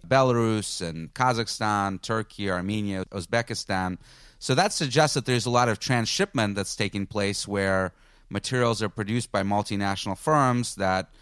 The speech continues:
no longer want to export goods directly to Russia, either because of the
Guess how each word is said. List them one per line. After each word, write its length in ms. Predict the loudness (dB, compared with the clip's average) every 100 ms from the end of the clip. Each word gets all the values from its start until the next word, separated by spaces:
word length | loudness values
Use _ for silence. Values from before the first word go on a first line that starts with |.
| -20 -10
no 160 | -4 -2
longer 240 | 0 -2
want 320 | 0 0 0
to 140 | 0 -2
export 600 | -2 -6 -2 0 0 -4 -10
goods 240 | -6 -4 -4
directly 400 | 0 0 0 -6
to 140 | -4
Russia, 500 | -2 -2 -2 -4 -4 -6
either 180 | -6 -6
because 400 | -6 -6 -4 -4
of 180 | -4
the 240 | -4 -4